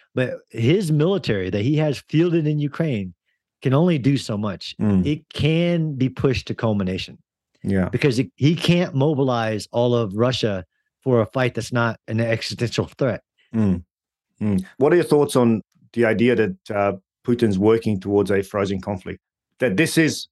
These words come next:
Speaker 2: a strategic success for him in many ways, that, you know, he's taken, uh, a fair bit of, uh, territory, you know, east and south.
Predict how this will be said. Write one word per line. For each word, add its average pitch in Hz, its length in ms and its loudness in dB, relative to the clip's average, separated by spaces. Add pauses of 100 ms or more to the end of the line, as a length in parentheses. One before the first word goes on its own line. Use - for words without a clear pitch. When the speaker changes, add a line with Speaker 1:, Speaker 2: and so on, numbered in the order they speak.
Speaker 2:
a 127 120 0
strategic 120 440 -2
success - 460 -2
for - 160 -8
him 104 260 0
in 104 80 -4
many 107 180 -2
ways, 95 320 -2
that, 107 160 -2 (100)
you 117 80 -4
know, 104 120 0
he's 113 400 0
taken, 123 500 0 (400)
uh, 101 220 0
a 101 40 -4
fair 131 200 0
bit 113 100 4
of, - 140 0 (200)
uh, 98 120 -2
territory, 101 680 2 (100)
you 98 80 -6
know, 95 80 2
east 110 340 0
and 101 140 -2
south. 113 420 0